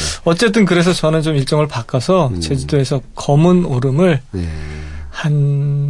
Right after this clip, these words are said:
Speaker 1: 세 시간 정도
Speaker 2: 네. <laughs> 네.
Speaker 1: <laughs> 이렇게 쑥 훑고 왔습니다.
Speaker 2: 아니, 비자림 얘기가 나와서 그런데 두 가지가 있는 것 같아요. 하나는 당연히 나무가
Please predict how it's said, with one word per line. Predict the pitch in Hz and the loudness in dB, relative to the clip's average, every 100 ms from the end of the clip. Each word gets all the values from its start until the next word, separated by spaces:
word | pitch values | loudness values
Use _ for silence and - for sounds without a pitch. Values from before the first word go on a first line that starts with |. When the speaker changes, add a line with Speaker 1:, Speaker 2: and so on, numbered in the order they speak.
| 143 | -2
Speaker 1:
세 | 143 - | -2 -2
시간 | 180 - 156 156 147 | -2 0 0 0 -4
정도 | - 135 | -2 2
Speaker 2:
네. | 101 | 2
<laughs> | 104 123 698 762 127 - | 2 2 2 2 2 0
네. | 156 | 0
Speaker 1:
<laughs> | 160 - - 208 185 147 | 0 -2 -6 -6 -6 -10
이렇게 | - 135 | -6 -4
쑥 | - 214 156 | -4 -4 -6
훑고 | - 175 151 127 - - | -4 0 0 0 -8 -6
왔습니다. | 123 - 135 123 117 - - | -4 -2 -4 -6 -8 -16 -12
Speaker 2:
아니, | 107 113 | 0 0
비자림 | 110 120 120 143 135 135 123 120 113 107 - 85 107 | 2 0 2 4 4 6 6 4 2 -2 -8 -8 0
얘기가 | 110 107 110 | 2 2 2
나와서 | 85 90 92 101 | 0 -2 -4 -4
그런데 | 87 85 78 120 80 71 73 - - | -4 -6 -4 -4 -4 -6 -10 -14 -20
두 | - 113 | -10 -2
가지가 | 120 110 104 98 90 | 0 0 0 -4 0
있는 | 101 78 | -2 -2
것 | 76 | -4
같아요. | 80 98 | -4 0
하나는 | 107 101 90 | 2 2 0
당연히 | 82 87 139 127 87 131 160 | 0 2 2 2 2 -2 -4
나무가 | - 87 82 90 87 85 80 82 | -6 -2 0 0 0 0 0 -6